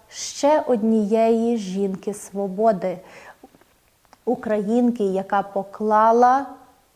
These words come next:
всі свої дев'яносто вісім років життя на незалежність України, на виборення незалежності України.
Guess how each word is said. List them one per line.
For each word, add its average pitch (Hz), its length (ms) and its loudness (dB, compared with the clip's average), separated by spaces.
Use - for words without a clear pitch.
всі - 440 -4
свої 247 580 0
дев'яносто 208 880 2
вісім 208 580 -2
років 196 720 -2
життя 220 640 -2
на 208 420 0
незалежність 190 960 -2
України, 196 680 -4
на 247 180 4
виборення 196 760 0
незалежності 190 840 -4
України. 185 640 -6